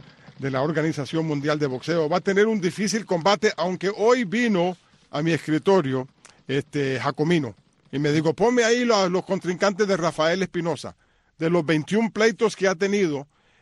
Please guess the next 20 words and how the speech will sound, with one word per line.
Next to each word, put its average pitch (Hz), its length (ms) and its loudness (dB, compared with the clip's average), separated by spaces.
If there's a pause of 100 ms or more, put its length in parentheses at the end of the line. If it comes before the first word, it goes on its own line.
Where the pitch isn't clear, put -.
y 131 120 -6
eso 156 180 0
que 196 80 4
Jacomino 160 540 0
se, 160 100 -8 (140)
le 131 200 -8
encanta 143 300 0
el 160 80 0
boxeo, 135 480 -2
reconoció 147 560 0
a 127 80 -4
uno. 135 340 -6 (680)
<laughs> - 1160 -8
Palomita, 185 600 2
palomita, 180 1120 2
este, 196 180 -2
no, 175 180 0
na-, 180 180 0
ne-, 185 300 2 (240)
eh, 165 200 0